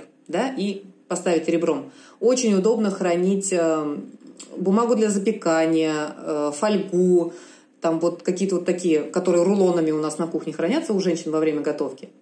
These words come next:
да. Если его перевернуть, его можно использовать как полочку. Вот переверни его, просто положи, да, на стол. Получается, у тебя есть сверху поверхность, полочка, ты можешь туда что-то установить, и у тебя получается такое, э, ниша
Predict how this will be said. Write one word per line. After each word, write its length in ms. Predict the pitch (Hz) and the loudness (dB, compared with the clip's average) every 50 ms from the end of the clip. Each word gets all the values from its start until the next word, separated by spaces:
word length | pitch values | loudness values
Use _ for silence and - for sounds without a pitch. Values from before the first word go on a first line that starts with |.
| _ - | _ -4
да. 260 | 156 202 240 233 - - - - - _ | -2 -2 -4 -4 -8 -18 -20 -20 -16 _
Если 280 | - 180 240 247 262 269 | -4 -2 -2 0 0 0
его 240 | 254 240 233 254 - | 2 2 2 2 2
перевернуть, 560 | 247 240 214 226 214 220 214 277 330 330 - | 2 2 2 4 4 4 4 2 2 2 2
его 140 | 190 202 240 | 2 2 4
можно 240 | 240 240 226 208 208 | 2 2 2 2 0
использовать 400 | 196 - 220 233 226 233 226 233 | 0 2 2 2 4 2 2 2
как 220 | 240 233 226 - | 0 -4 -2 -2
полочку. 440 | - 185 165 156 156 - - - - | 0 2 2 2 0 -2 -6 -10 -10
Вот 260 | - 156 175 180 180 | -6 -4 -4 -2 0
переверни 460 | - 208 208 202 226 226 277 359 403 370 | 0 0 2 2 2 2 2 2 2 2
его, 200 | 262 196 165 - | 2 2 2 0
просто 320 | - 185 190 185 - - | 0 -2 -2 -2 -4 -4
положи, 380 | - 165 156 165 156 160 156 139 | 0 0 2 2 2 0 -2 -2
да, 180 | 151 185 240 | 0 0 0
на 140 | 247 202 185 | 0 0 -2
стол. 320 | 185 - 175 143 127 - - - - _ | -2 -2 -4 -4 -4 -4 -10 -14 -10 _
Получается, 440 | - 202 220 208 247 196 180 175 175 | 0 0 2 2 2 2 2 0 -2
у 40 | 175 | 0
тебя 120 | - 190 | 0 2
есть 160 | 180 175 - - | 2 2 0 0
сверху 300 | 202 190 180 - 185 185 | 0 0 0 0 -2 -2
поверхность, 580 | 226 240 254 302 311 311 339 349 349 - - - _ _ _ | 0 2 2 2 2 2 0 -2 -2 -4 -10 -20 _ _ _
полочка, 380 | - 285 285 285 277 - - 262 | -4 -2 0 -2 -2 -2 -4 -2
ты 100 | 262 262 | -2 0
можешь 220 | 247 247 240 - | 0 0 -2 -2
туда 180 | 247 220 247 226 | -2 -2 0 0
что-то 260 | - - 240 - - | 0 0 -2 -2 -2
установить, 560 | 196 196 - 214 214 214 214 196 196 190 - - - - - - | -4 -4 -2 -2 0 0 0 0 0 -2 -4 -8 -14 -20 -14 -4
и 260 | - 254 302 320 - - | 0 2 4 4 4 2
у 40 | 214 | -2
тебя 240 | - 196 202 226 220 | 0 2 2 2 2
получается 480 | - 180 175 - - 202 190 196 - | 2 0 0 0 0 0 0 0 0
такое, 500 | 175 165 - - 170 175 175 170 165 151 - | -2 -2 -2 0 2 4 4 4 4 2 0
э, 260 | 160 160 156 151 151 - | 0 -2 -2 -2 0 2
ниша 380 | 185 208 208 190 - - 131 | 2 4 4 2 0 -2 -6